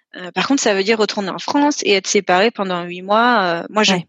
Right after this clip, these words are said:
Speaker 1: j'en ai pas pu, je n'aurais pas pu revenir aux États-Unis pendant huit mois. Lui aurait pu venir, mais pas moi.
Speaker 2: Ouais.
Speaker 1: Donc ça, c'était une option. Euh, on aurait pu le faire à la limite, mais en fait, euh, on passait toutes nos journées ensemble, on,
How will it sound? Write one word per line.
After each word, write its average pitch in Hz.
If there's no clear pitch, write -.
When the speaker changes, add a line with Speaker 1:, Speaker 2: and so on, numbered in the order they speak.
Speaker 1:
j'en 190
ai 185
pas 196
pu, -
je 190
n'aurais 180
pas 202
pu -
revenir 202
aux 190
États-Unis 185
pendant 196
huit 190
mois. 170
Lui 190
aurait 185
pu 180
venir, 175
mais 175
pas 180
moi. -
Speaker 2:
Ouais. 170
Speaker 1:
Donc 196
ça, 262
c'était 269
une 226
option. 208
Euh, 185
on 190
aurait 202
pu 214
le 202
faire 196
à 202
la 185
limite, 185
mais 196
en 190
fait, -
euh, 180
on 214
passait 196
toutes 233
nos 226
journées 208
ensemble, 202
on, 185